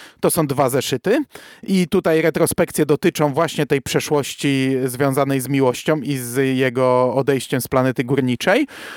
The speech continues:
Potem mamy trzy zeszytówkę, e, The Terminus Gauntlet. To są trzy zeszyty i tutaj skupiamy się na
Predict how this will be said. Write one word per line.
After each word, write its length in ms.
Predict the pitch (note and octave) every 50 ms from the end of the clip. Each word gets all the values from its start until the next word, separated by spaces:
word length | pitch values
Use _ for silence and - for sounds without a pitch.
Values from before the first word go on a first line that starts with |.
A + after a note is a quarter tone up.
| - - -
Potem 280 | - A#3+ - C4+ B3
mamy 260 | A3+ A3 G#3 G3 G3 F#3
trzy 240 | - - - G3+
zeszytówkę, 680 | F3 F#3 F3+ - - D#3+ - - G3+ - - - - D3+ C#3+ C#3 C3+ B2+ C3 C#3
e, 60 | C#3 C3 A#2+ A#2+
The 200 | A#2 D3 D3+ C#3+ C3 _ -
Terminus 720 | - E3+ F3 F#3 F3 D#3 D3+ D3 C#3+ C3+ C3 B2+ - - - A#2
Gauntlet. 840 | B2 B2 F3+ F3+ F#3 F#3 E3 - - C#3+ B2 A2 - - - - - - - - _ -
To 100 | G3 E3+
są 180 | - G3+ F3
trzy 260 | - - - - B3 G#3
zeszyty 580 | G#3+ G#3 - - F3+ D#3+ - - G3+ A#3 C4+
i 160 | - - F#3+
tutaj 420 | - - A3 - - A3+ G#3+ G#3 - - - - - - _ -
skupiamy 680 | - - - - G#3 G3 - G3+ G3 G3+ G3+ G3+ F#3
się 300 | - - F#3+ F3+ F3 F3
na 340 | E3+ D#3+ D#3 D#3 D#3 D#3+